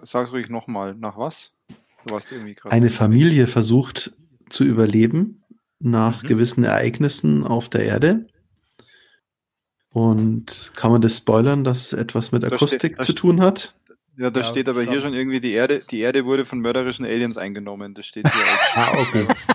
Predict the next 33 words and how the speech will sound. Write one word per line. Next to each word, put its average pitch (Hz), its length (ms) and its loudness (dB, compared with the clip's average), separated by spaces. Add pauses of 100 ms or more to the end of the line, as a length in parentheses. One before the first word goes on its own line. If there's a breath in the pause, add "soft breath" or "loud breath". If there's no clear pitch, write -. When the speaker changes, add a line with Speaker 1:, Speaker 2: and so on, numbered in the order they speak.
(140)
Speaker 1:
Also 127 180 -6
das, 123 140 -14
Speaker 2:
Das - 160 -18
Speaker 1:
das 135 320 -4
ist - 60 -6
Speaker 2:
steht 151 120 4
Speaker 1:
jetzt, 147 100 0
Speaker 2:
schon 151 120 4
Speaker 1:
glaub 147 120 4
Speaker 2:
auf, 135 60 2
Speaker 1:
ich, 139 60 -2
gar 147 120 4
Speaker 2:
auf 127 40 -2
dem 135 100 -2
Speaker 1:
nicht 120 60 -8
so 131 80 0
Speaker 2:
Cover 127 220 2
sozusagen. 113 800 -6 (500)
Speaker 1:
So 139 100 -4
geheim 131 420 -2
ist 131 200 -12
das, 123 120 -16
glaub 117 200 -6
ich, 113 120 -14
Speaker 3:
Nee, 123 160 -8
Speaker 1:
nicht, 135 80 -6
Speaker 3:
so 131 80 -12
Speaker 1:
ne? 110 60 -10
Speaker 3:
geheim 120 300 -8
ist 110 100 -16
es 110 160 -20
nicht, 107 160 -16
nee. 113 220 -14